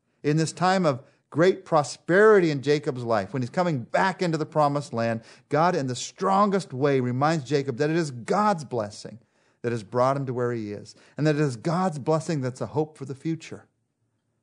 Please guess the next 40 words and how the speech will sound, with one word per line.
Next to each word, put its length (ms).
And 120
Jacob 420
responds 480
well. 300
How 120
does 100
Jacob 360
respond? 440
He 100
sets 300
up 80
a 80
pillar 460
of 160
worship 520
at 160
Bethel, 460
a 80
place 320
where 120
he 80
can 180
see 420
what 180
God 280
has 180
done. 360
And 100
he 140
needed 240
that. 240
He 60
needed 280
that 160
in 100
his 140
life. 440
In 160
verse 240
nineteen, 720